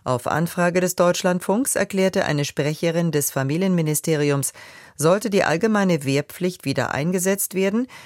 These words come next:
müsse die Basis für einen modernen Zivildienst vorbereitet sein. Diese Aufgabe ergebe sich aus dem Grundgesetz.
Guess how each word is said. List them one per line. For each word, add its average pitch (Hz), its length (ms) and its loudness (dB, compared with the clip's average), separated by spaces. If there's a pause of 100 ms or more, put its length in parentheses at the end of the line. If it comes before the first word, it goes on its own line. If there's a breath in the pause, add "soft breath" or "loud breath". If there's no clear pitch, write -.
(120)
müsse 196 260 0
die 170 140 0
Basis 185 500 0
für 156 140 0
einen 135 200 0
modernen 143 600 0
Zivildienst 151 840 -2
vorbereitet 127 720 -2
sein. 117 320 0 (380 loud breath)
Diese 123 240 -2
Aufgabe 143 480 0
ergebe 165 440 0
sich 139 320 -2
aus 131 140 -4
dem 151 160 -2
Grundgesetz. 156 800 0